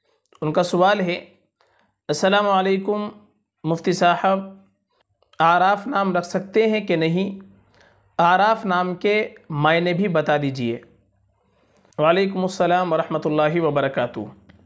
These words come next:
اعراف، اعراف کے معنی آتے ہیں، اعراف یہ جمع ہے عرفن کی، اور عرفن کے معنی آتے ہیں بلندی کے، اونچی جگہ کے۔ اس اعتبار سے اعراف کے معنی آئیں گے بلند،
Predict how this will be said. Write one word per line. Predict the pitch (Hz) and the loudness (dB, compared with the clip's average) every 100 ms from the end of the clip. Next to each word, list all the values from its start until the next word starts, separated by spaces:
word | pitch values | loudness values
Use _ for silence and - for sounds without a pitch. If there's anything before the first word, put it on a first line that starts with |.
| _ _ _ - - _ _ _ - | _ _ _ -20 -20 _ _ _ 0
اعراف، | 180 196 196 208 233 233 - _ _ _ _ _ _ _ 160 | 2 4 4 4 2 -2 -18 _ _ _ _ _ _ _ 2
اعراف | 175 190 240 233 | 4 4 0 -2
کے | 214 | -2
معنی | 180 180 | 0 0
آتے | 165 160 165 | 0 -2 -2
ہیں، | 156 170 202 - - _ _ _ _ - | -2 -2 -4 -8 -20 _ _ _ _ 0
اعراف | 170 185 208 226 | 2 4 2 0
یہ | 226 233 | -2 -2
جمع | 190 175 214 214 | 0 0 0 0
ہے | 233 247 - - - | 0 -2 -6 -10 -2
عرفن | 202 196 196 165 | 0 0 -2 -2
کی، | - 117 - _ _ _ _ _ _ _ _ | -4 -8 -10 _ _ _ _ _ _ _ _
اور | 170 180 | 2 4
عرفن | 185 240 277 269 | 2 0 -2 -2
کے | 226 | 0
معنی | 202 196 | 0 0
آتے | 175 180 | 0 0
ہیں | 190 | 0
بلندی | 208 147 143 165 175 214 | 0 0 0 0 0 -2
کے، | 208 233 240 - _ _ | 0 0 -2 -8 _ _
اونچی | 247 277 190 | 0 0 0
جگہ | 220 160 139 127 | 0 0 0 -4
کے۔ | 107 - - _ _ _ _ _ _ _ | -8 -12 -16 _ _ _ _ _ _ _
اس | 240 240 | -2 2
اعتبار | 240 226 190 196 | 2 2 0 0
سے | 196 | 0
اعراف | 180 175 180 208 202 | 0 2 2 0 -2
کے | |
معنی | 180 165 165 | -2 0 0
آئیں | 156 156 | 0 0
گے | 165 | 0
بلند، | 185 147 147 185 202 | 0 0 2 0 -2